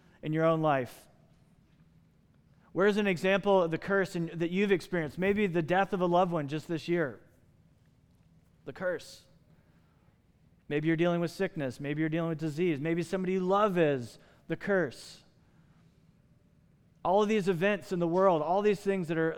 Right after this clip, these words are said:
that are surrounding us, these are examples of the fall, of brokenness, of sin. And Jesus comes, it says, in his coming kingdom. What I love in, in Mark one fifteen, it says, "Repent and believe, for the kingdom of God is at hand."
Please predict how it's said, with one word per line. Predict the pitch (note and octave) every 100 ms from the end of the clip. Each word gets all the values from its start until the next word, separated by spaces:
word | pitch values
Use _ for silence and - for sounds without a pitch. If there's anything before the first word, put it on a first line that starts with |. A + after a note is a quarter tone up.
| E3+
that | E3
are | D#3
surrounding | - E3 F#3+ G#3 E3+ C#3
us, | B2 -
these | E3 G3+ G3
are | G3
examples | D#3+ C3 E3 F#3+ F#3 E3
of | D3
the | D3
fall, | - F#3 F#3 E3+
of | C3+
brokenness, | C3 F3+ F#3 E3+ D3 D#3+
of | C3+
sin. | - F#3+ F3+ D#3 - - -
And | F3+
Jesus | C#3+ D3+ A#3+ A3+ A#3 -
comes, | - G3+ G3+ F#3+ D#3+
it | F3+ F3
says, | - F#3 F3 D3+ - - -
in | F#3+
his | F#3
coming | - A3+ A#3 G#3+
kingdom. | G#3 G3+ F3
What | E3+
I | F3
love | F#3 G3 F3+
in, | E3+ D#3
in | E3
Mark | D#3+ E3+ F3
one | E3 E3
fifteen, | D#3 D#3 - D#3 C#3+
it | C3+
says, | D3+ C#3+ D#3+
"Repent | - G#3 F#3
and | E3
believe, | D#3 E3 D3
for | E3 D#3 - - -
the | E3+
kingdom | - A#3+ A#3+
of | G#3+ D#3+
God | F3 G3+ G#3
is | E3+
at | E3
hand." | D#3 F#3 G#3 A3+